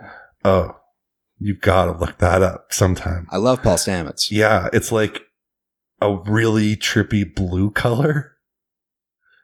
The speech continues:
Speaker 1: And
Speaker 2: Is
Speaker 1: you,
Speaker 2: it all
Speaker 1: you brew it in, like, ice.
Speaker 2: Is it,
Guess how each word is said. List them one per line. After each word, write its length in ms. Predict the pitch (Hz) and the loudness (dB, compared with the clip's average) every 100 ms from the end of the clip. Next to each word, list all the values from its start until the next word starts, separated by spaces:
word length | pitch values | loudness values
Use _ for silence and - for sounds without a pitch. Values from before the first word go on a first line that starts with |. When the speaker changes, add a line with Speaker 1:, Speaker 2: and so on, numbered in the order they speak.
| _ | _
Speaker 1:
And 440 | 110 104 98 98 - - | 0 2 2 -2 -8 -12
Speaker 2:
Is 160 | 110 | -6
Speaker 1:
you, 60 | 98 | -2
Speaker 2:
it 40 | |
all 300 | 90 90 92 | 0 0 0
Speaker 1:
you 100 | 143 | 0
brew 400 | 147 - 120 120 | -2 0 0 2
it 140 | 131 110 | 2 2
in, 140 | 104 | 2
like, 320 | 98 92 - - | 2 0 -2 -4
ice. 640 | 92 101 156 - - - - _ _ _ _ _ _ _ _ _ _ _ _ _ | 0 2 0 -2 -8 -10 -14 _ _ _ _ _ _ _ _ _ _ _ _ _
Speaker 2:
Is 140 | 101 | -4
it, 120 | - | -4